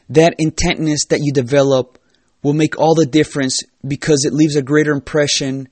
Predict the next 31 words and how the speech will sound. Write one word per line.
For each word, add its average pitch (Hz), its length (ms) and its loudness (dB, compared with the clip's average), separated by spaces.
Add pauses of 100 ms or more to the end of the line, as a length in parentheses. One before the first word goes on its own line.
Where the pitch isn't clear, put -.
(100)
that 135 220 -2
ripples 151 480 2
further 147 440 0
out 139 460 -2
and 139 120 -2
affects 147 340 0 (120)
other 147 240 2
things 131 320 -4
for 135 120 -6
the 120 120 -4
better. 110 500 -2 (720)
As 160 200 2
you 190 80 4
incorporate 156 920 0
more 151 380 0
mentally 151 540 0
priming 147 460 -2
yourself 127 600 -2 (180)
to 147 120 -2
go 147 220 4
over 147 320 2
what 139 220 -2
you 139 60 -2
expect - 340 -6
yourself 131 340 -4
to 131 80 -4
do, 120 360 -4 (800)
walk 160 300 0
through 165 220 -2
things 160 320 -4
slowly 143 720 0